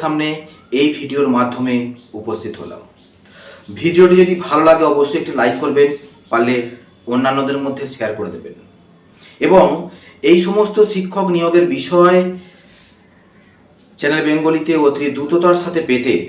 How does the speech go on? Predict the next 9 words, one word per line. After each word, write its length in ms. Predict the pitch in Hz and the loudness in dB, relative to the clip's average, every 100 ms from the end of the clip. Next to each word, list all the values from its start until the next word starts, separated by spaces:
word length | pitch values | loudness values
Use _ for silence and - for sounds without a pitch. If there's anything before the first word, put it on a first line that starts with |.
| - 113 | -8 -2
অবশ্যই 420 | 131 - 151 139 - - - | -2 0 2 2 0 -12 -8
চ্যানেলটি 300 | 135 135 139 139 | -4 -2 -4 -4
সাবস্ক্রাইব 360 | 170 175 185 180 180 | -2 -2 2 2 4
করে 120 | 180 151 | 2 2
নোটিফিকেশন 500 | 131 147 156 156 156 143 | 0 -4 -6 -6 -4 0
বেলটি 260 | 143 147 143 - - - | 0 0 -8 -10 -16 -8
on 80 | 117 117 | -6 -4
করে 140 | 117 - | -6 -8
নেবেন। 200 | - | -12